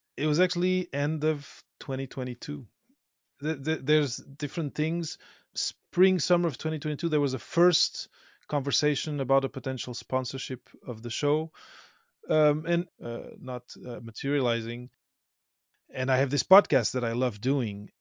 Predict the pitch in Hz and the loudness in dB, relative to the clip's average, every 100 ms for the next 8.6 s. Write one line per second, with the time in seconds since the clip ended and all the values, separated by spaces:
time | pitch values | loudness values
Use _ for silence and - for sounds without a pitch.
0 | - 147 151 143 135 - 135 - 135 135 | 0 4 4 2 -2 -4 -4 -2 0 0
1 | 139 135 135 - 135 135 143 - _ _ | 0 0 0 2 2 2 -2 -10 _ _
2 | _ 170 156 143 117 - - - - - | _ 4 4 4 4 4 2 -4 -14 -12
3 | 214 175 175 156 135 123 127 104 107 - | -4 2 4 4 2 0 -2 -6 -10 -18
4 | - - - - _ 165 156 156 131 160 | -20 -20 -20 -20 _ 6 6 6 8 8
5 | 165 175 185 - 151 120 113 - 135 127 | 8 6 0 -2 -4 -6 -10 -4 -2 0
6 | 139 127 131 113 131 117 113 - 110 107 | 0 2 2 0 -4 -4 -4 -8 -10 -6
7 | 113 110 123 127 117 113 110 110 110 - | -6 -6 -6 -6 -8 -6 -6 -6 -8 -6
8 | 110 110 110 110 113 | -2 -2 -2 -4 -8